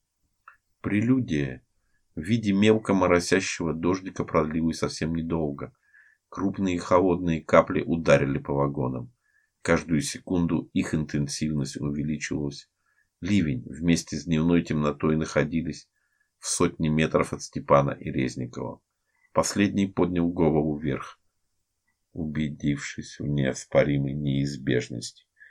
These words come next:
агрессивной непогоды, обратился к Степану. «Всё, прапорщик, на сегодня ты свободен». Степан, вытянувшись, приложил руку к фуражке.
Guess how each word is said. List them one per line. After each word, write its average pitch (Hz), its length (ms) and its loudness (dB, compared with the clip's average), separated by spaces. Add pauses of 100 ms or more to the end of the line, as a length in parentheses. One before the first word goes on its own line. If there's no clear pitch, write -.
(260)
агрессивной 67 760 -2
непогоды, 64 840 -2 (880)
обратился 64 720 -4
к - 60 -14
Степану. 62 640 -6 (240)
«Всё, 87 380 6
прапорщик, 90 600 8
на 80 100 0
сегодня 85 420 6
ты 78 100 4
свободен». 80 720 6 (1600)
Степан, 82 640 2
вытянувшись, 82 600 -4
приложил 73 540 2
руку 71 260 -6
к - 80 -20
фуражке. 73 560 -6